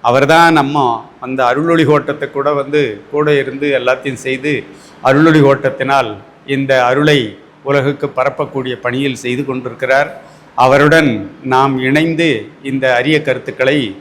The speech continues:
உலகுக்கு வழங்கி கொண்டிருக்கிறோம். அவர் அனைத்தையும் நடைமுறைப்படுத்தக்கூடிய சித்தர்.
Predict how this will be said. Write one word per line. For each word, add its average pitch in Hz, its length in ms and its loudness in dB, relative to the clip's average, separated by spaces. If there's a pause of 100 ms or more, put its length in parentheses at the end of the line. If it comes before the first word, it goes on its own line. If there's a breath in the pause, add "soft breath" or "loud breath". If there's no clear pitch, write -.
உலகுக்கு 139 520 0
வழங்கி 143 380 -2 (120)
கொண்டிருக்கிறோம். 120 580 -8 (500 loud breath)
அவர் 131 360 4
அனைத்தையும் 156 680 2
நடைமுறைப்படுத்தக்கூடிய 139 1080 0
சித்தர். 120 480 -6